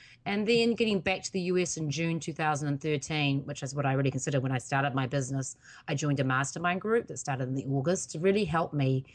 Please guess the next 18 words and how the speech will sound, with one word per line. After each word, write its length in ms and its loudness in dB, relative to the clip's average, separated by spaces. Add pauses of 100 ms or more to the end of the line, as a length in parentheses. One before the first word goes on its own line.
(140)
because 200 -2
I 60 2
wasn't 400 0
around 320 2
like-minded 520 0
people, 440 -2
Katie. 480 2 (140)
Wonderful 400 0
friends 300 -4
and 100 -6
family, 300 0
but 140 -8
none 260 -2
of 80 -2
them 100 -2
were 80 -8
entrepreneurs 720 -2
that 160 -8